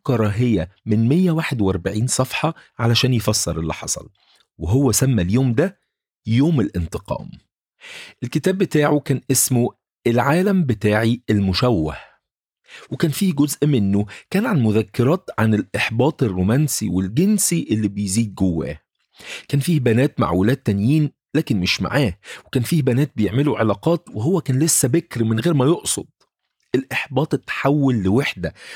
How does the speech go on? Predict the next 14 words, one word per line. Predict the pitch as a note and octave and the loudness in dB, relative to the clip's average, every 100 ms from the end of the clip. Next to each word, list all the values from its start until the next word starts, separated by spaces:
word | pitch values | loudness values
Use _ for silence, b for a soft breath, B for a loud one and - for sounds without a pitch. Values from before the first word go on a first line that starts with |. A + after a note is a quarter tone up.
| B | B
وبعدها | - C#2+ F#2 A#2 | -4 -2 0 0
اليأس، | G#2+ A#2+ - - - - B B | 2 0 0 -2 -4 -4 B B
وبعد | D#2+ E2 F#2+ | -10 -8 -8
كده | G#2 B2+ B2+ - | -4 -2 -2 -2
أجندة | G#2+ D3+ D3 G2 | 0 0 0 -2
شخصية | - - - D#3+ C#3+ A2 | -4 -6 0 2 2 2
جهنمية | F#2+ G2+ G2 G#2 D#3+ F3+ D#3+ | 0 0 0 2 2 2 2
لتدمير | B2 A#2+ B2 A2+ F#3+ F3+ | 0 0 0 2 2 2
الحاجة | C#3 - - F#3+ F3+ D#3 | 2 0 -2 0 2 2
اللي | C3 B2+ | 2 2
هو | G3 G#3 | 2 2
شاف | B2 B2 - | 0 -2 -2
إنها | F#2+ E2 E2 | -4 -4 -2
جرحته. | D#2 D2 - - | -2 -4 -8 -12